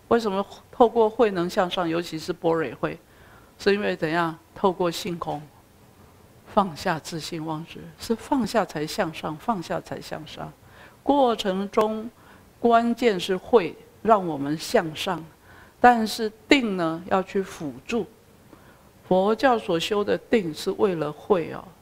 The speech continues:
是为了慧，不是为了色身哦，要让我健康，所以我要来修定，或者修精练气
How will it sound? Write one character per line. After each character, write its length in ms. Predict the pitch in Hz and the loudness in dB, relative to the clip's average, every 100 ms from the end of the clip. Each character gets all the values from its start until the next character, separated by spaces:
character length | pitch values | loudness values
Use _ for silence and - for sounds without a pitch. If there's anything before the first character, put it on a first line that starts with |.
| _ _ - - - _ _ - _ - _ - | _ _ -20 -20 -20 _ _ -20 _ -20 _ -10
是 140 | - | 0
为 220 | 220 233 185 | 4 4 2
了 140 | 165 | -2
慧， 300 | - 196 170 - | -2 -2 -2 -2
不 140 | 175 | -2
是 160 | 202 220 | -2 0
为 180 | 220 190 | 0 2
了 160 | 170 | 0
色 260 | 160 220 180 | 0 -2 -2
身 280 | 170 175 180 | -2 -4 0
哦， 280 | 180 170 | 0 2
要 140 | 180 190 | 2 2
让 180 | 196 180 | 2 0
我 140 | 156 | -2
健 260 | - 202 170 | 0 0 6
康， 360 | 180 175 185 | 6 6 2
所 120 | 180 | -4
以 60 | 175 | -2
我 140 | 143 | 0
要 80 | 156 | 0
来 160 | 156 143 | 2 0
修 240 | - 165 | 0 -2
定， 280 | 165 190 156 170 | 0 -2 -2 -2
或 140 | 175 | 0
者 140 | 175 170 | 0 0
修 280 | - 185 | 0 0
精 300 | 185 185 185 | 0 -2 0
练 220 | 190 170 165 | 0 0 -2
气 340 | - 202 | -4 -4